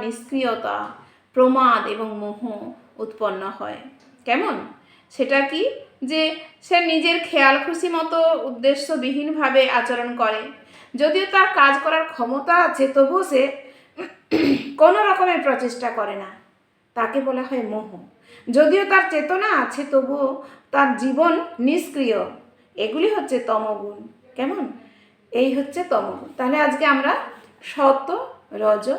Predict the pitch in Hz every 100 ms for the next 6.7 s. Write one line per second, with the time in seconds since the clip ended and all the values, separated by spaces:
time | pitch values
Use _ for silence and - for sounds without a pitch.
0 | - - 220 214 226 233 269 294 254 254
1 | 240 240 - - _ _ - 220 247 247
2 | 277 311 285 294 285 277 285 - - 220
3 | 208 214 233 226 240 226 226 - 226 226
4 | 226 - _ - 226 220 233 226 262 254
5 | - - 262 254 247 - 214 226 226 -
6 | 226 214 214 214 220 220 226